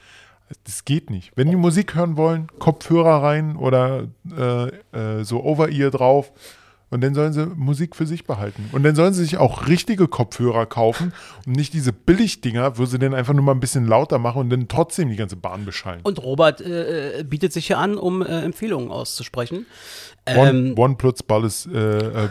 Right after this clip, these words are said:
Speaker 1: Bullets Wireless Z. Die
Speaker 2: Ja.
Speaker 1: sind super.
Speaker 2: Ja.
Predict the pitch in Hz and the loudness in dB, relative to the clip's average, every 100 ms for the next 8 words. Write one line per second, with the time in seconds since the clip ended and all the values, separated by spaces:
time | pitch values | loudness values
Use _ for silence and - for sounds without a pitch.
0 | 95 131 127 120 - - 98 101 110 104 | 2 2 4 0 -4 -6 -2 0 0 -2
1 | 95 95 107 85 - 113 110 104 107 104 | -6 -6 -6 -8 -2 0 2 0 0 -2
2 | 87 _ 127 120 | -4 _ -14 -14